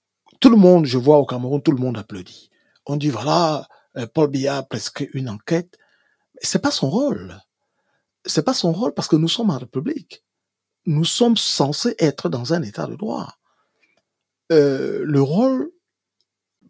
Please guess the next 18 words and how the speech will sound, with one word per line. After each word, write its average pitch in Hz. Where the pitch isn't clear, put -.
quand 285
on 220
parle 175
d'état -
de 113
droit, 165
on 131
parle 117
de -
la 120
séparation 120
des -
pouvoirs. 208
L'exécutif, -
le 117
législatif, -
le 110
judiciaire, 185